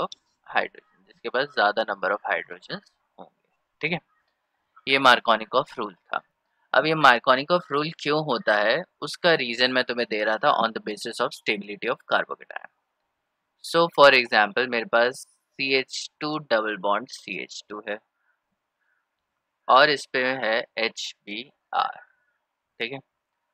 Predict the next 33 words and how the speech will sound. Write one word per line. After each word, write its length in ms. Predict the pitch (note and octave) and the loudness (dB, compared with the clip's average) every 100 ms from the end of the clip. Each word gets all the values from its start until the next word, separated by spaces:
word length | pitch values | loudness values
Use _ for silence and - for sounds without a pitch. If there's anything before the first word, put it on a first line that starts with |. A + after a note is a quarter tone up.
| _ _ _ _ _ _ - | _ _ _ _ _ _ -6
तो 100 | C3+ | -2
मैं 160 | C3 C3+ | 2 2
क्या 160 | C#3 C3 | 4 4
कर 160 | B2+ | 2
सकता 320 | A2 G#2 - | -2 -8 -4
हूँ 300 | G#2 G2 A#2+ | -4 -4 -8
कि 400 | D#3+ - B2 C3+ - _ _ _ | -12 -12 -10 -10 -12 _ _ _
एच 280 | B2 B2 - - | -2 -2 -4 -6
बी 140 | D3 | 2
आर 260 | C#3 B2+ C3 | 8 8 6
है 240 | B2 A2 A#2 - | 2 -2 -4 -4
तो 120 | B2+ - | -4 -4
बी 120 | A#2 | 0
आर 180 | A2+ A#2+ | 2 4
ज़्यादा 260 | A#2+ A2+ B2+ | 2 0 0
electronegative 680 | B2 G#2 B2 A#2+ A2+ A#2+ | -4 -6 -6 -6 -4 -4
है, 60 | B2 | -4
तो 100 | B2 | -4
इसके 220 | A#2+ - | -8 -8
ऊपर 200 | A2+ B2 | -8 -6
क्या 160 | A#2+ A#2+ | -2 -2
आ 40 | |
जाएगा? 280 | A#2 A#2 B2 | 0 -2 -4
Delta 460 | B2+ G#2 G#2 A2+ D3+ F#3+ _ _ _ _ G2 | -4 -8 -6 -2 -2 -4 _ _ _ _ -14
negative। 400 | F#2+ - - F3 _ G#2+ | -14 -10 -8 -10 _ -10
और 100 | G#2+ | -4
hydrogen 440 | G#2+ G2+ G#2 G#2+ | -4 -4 -10 -12
के 100 | A2+ | -6
पास 260 | A2+ A2 - | -2 -2 -2
क्या 140 | A#2 | -4
आ 40 | G#2+ | -2
जाएगा? 220 | A2 C#3 | -2 -4
Delta 460 | D3 G2 G2 A#2 | -6 -10 -6 -6